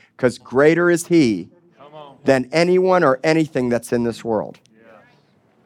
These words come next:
Speaker 1: Now, I live this and I believe this, and it's something that we grow in and we learn in over the course of time. You learn through failures and mistakes. Sometimes you're gonna make poor choices. Sometimes you're gonna do things you shouldn't do.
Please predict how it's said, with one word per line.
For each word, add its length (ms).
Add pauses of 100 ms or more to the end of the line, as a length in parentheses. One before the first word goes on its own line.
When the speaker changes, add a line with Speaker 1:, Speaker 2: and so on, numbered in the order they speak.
(300)
Speaker 1:
Now, 120
I 100
live 260
this 220
and 80
I 80
believe 400
this, 320 (380)
and 120
it's 120
something 300
that 140
we 120
grow 380
in 120
and 80
we 140
learn 260
in 200
over 220
the 80
course 300
of 140
time. 440 (320)
You 200
learn 200
through 180
failures 500
and 100
mistakes. 680 (440)
Sometimes 540
you're 80
gonna 160
make 240
poor 160
choices. 480
Sometimes 400
you're 100
gonna 60
do 100
things 240
you 80
shouldn't 300
do. 260